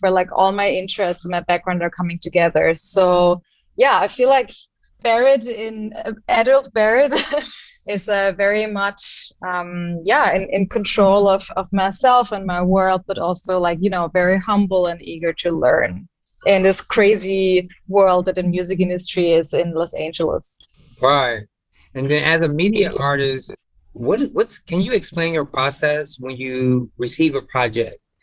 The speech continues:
Speaker 2: So I guess when somebody, I guess when they, when, when they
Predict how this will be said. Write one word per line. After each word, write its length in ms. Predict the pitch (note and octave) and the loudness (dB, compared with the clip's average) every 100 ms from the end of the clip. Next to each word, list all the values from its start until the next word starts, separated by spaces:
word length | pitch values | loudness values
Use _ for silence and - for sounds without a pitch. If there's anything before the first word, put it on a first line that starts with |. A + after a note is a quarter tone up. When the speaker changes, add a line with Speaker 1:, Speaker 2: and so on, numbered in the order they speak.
| _ | _
Speaker 2:
So 220 | - C#3+ B2+ | -4 0 0
I 120 | B2 | 0
guess 240 | C#3 C#3+ | -2 -2
when 120 | D3 | -2
somebody, 380 | C3 D3 C3+ C3 _ _ C#3 | -4 -6 -6 -8 _ _ -16
I 80 | - | -12
guess 220 | B2 D#3+ | -2 -2
when 100 | E3+ | 0
they, 60 | D3 C3 - | -4 -6 -10
when, 300 | C3 C3+ C3 | -4 -2 -2
when 160 | B2+ B2+ | -4 -4
they 500 | B2+ B2+ B2 A#2+ | -2 -2 -2 -2